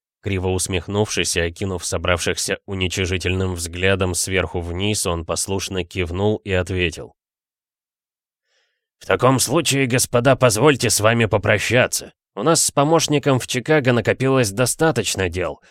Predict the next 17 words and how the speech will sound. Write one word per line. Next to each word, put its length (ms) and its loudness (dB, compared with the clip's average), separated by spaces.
а 120 -8
потому 340 2
мы 120 2
не 100 2
станем 480 2
попусту 440 0
тратить 420 -2
драгоценное 680 -2
время 280 -2
на 100 -2
людей, 440 -2
которые 460 0
самолично 800 0
отказываются 800 0
от 180 -4
нашего 380 0
участия". 680 -4